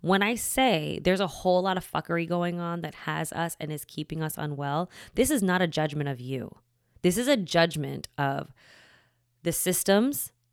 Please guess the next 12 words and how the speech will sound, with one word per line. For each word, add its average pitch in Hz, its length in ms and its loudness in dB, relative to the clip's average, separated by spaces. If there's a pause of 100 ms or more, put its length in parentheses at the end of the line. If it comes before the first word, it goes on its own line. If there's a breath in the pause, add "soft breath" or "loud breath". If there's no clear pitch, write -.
(340)
the 151 120 -2
oppressive 180 420 0
systems 190 400 -2
in 190 100 0
place, 185 540 -8 (160)
because 202 420 0 (500)
friends, 214 540 2 (380)
we've 220 180 0
got 240 140 2
to 190 60 -6
be 190 80 -6
clear. - 500 -4